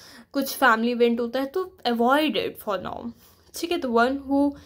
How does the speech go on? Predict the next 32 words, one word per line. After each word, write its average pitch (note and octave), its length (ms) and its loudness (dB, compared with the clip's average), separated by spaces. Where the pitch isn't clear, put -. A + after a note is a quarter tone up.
actually C4 400 -4
cares B3 220 6
for C4+ 160 0
your C4 160 4
career C4 320 2
will D4 240 -2
wait, - 600 -8
whether G#3+ 220 0
it's - 140 -12
family A3+ 420 2
or G3+ 60 -4
friend। - 320 -14
So - 100 -12
ये A3+ 160 4
इंपॉर्टेंट A3+ 580 0
है, A3 60 -6
राइट? - 260 -2
And E4+ 240 0
some C#4 340 0
more A#3 220 0
points G3+ 400 -6
are, F#3+ 440 0
आज A3+ 280 0
मैंने A#3+ 60 0
बहुत A#3 420 0
अच्छे - 340 -4
से C4 140 4
लिख A#3 440 -2
के B3+ 140 -2
किया G#3 340 0
है A3 260 0
कि A3 320 -4